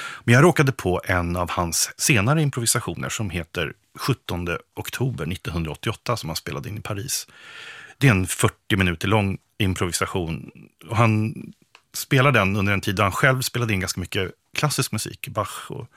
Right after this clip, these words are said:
Shostakovich. Och det här är så vackert och hypnotiskt att jag kan liksom inte lyssna på det om jag åker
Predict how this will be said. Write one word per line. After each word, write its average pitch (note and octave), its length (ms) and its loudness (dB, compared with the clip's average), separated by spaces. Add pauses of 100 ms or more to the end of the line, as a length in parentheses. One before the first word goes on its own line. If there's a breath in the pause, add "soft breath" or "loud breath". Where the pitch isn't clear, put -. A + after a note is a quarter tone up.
(180 soft breath)
Shostakovich. - 680 -6 (960 loud breath)
Och A#2+ 100 2
det C3 80 4
här E3+ 260 4
är G2 80 2
så F2 180 2
vackert F#2+ 400 -4
och - 80 -4
hypnotiskt - 540 -4
att - 140 -12
jag A2 160 -4
kan E3 120 4
liksom A2+ 180 0
inte E2 140 -2
lyssna G2 420 -2
på C#3 100 0
det E2 100 -2
om D#2 100 -12
jag D#2+ 80 -8
åker D2+ 440 -10